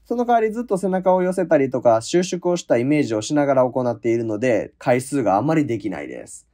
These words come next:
もう僕の背中がでかくなることを願ってやっています。ワンハンドローイングですね。最近ですね、ワンハンドローハマっておりまして、気づいたらやっぱワンハンドローをやっているんですけど、やはり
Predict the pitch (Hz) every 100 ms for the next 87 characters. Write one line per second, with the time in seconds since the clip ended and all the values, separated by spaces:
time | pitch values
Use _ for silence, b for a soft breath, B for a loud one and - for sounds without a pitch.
0 | _ 107 101 95 98 101 101 110 104 104
1 | 104 98 127 143 120 101 101 113 151 117
2 | 107 98 78 - 87 76 85 80 73 71
3 | - - _ _ _ _ _ _ _ _
4 | _ _ _ - 147 160 151 147 139 139
5 | 139 117 98 87 85 113 110 101 - _
6 | 185 180 175 170 143 135 117 139 147 143
7 | 139 139 123 101 85 - _ - 160 151
8 | 151 127 123 110 104 - 92 85 - _
9 | _ 175 170 175 135 110 98 95 120 120
10 | 120 117 110 110 90 90 95 92 90 87
11 | 76 71 - 87 78 92 127 320 403 381
12 | 349